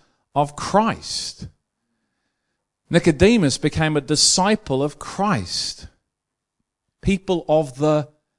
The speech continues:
Spirit. All for the purpose of one purpose, two, three, four? One. Okay, so one body to God through the cross, by it having put to death the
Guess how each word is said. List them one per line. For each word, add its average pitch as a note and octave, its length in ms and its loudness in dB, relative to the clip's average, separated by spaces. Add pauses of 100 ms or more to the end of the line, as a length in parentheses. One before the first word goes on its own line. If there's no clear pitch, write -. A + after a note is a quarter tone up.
(460)
Spirit. - 580 -6 (1080)
All D3 180 2
for D3+ 140 -4
the C#3+ 100 -2
purpose D3+ 640 0
of C3 340 -6 (640)
one D3+ 240 -2
purpose, E3+ 500 -4
two, E3+ 320 -4
three, E3 320 -2
four? F3+ 360 -6 (840)
One. F#2 380 -6 (1500)
Okay, B2+ 280 -2
so A#2 200 0
one C#3 300 0
body D3+ 300 0
to C#3 100 -8
God C3 280 -2
through D3 200 -4
the D#3 80 -10
cross, A#2 380 -4
by B2+ 260 0
it C3 240 -4
having C3 320 -4
put D#3 260 -4
to D#3+ 100 -4
death C3+ 440 -4
the B2+ 240 -6